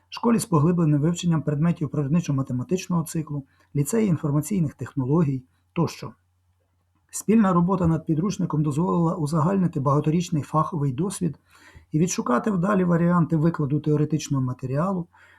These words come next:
та розробити систему вправ і практичних робіт, які допоможуть сформувати стійкі навички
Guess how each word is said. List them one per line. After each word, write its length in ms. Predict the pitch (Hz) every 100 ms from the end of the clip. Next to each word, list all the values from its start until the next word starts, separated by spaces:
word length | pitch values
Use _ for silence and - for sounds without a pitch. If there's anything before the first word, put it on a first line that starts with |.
| _
та 100 | 180
розробити 500 | 202 185 220 269 247
систему 500 | - 185 - 202 190
вправ 420 | 170 - 175 214
і 40 | 180
практичних 540 | 151 - 156 - 165
робіт, 340 | 202 185 165 - _ _ _ -
які 220 | 151 147 170
допоможуть 520 | 151 170 156 143 139
сформувати 580 | - 151 151 147 139 135
стійкі 380 | - 143 147
навички 520 | 135 151 135 - -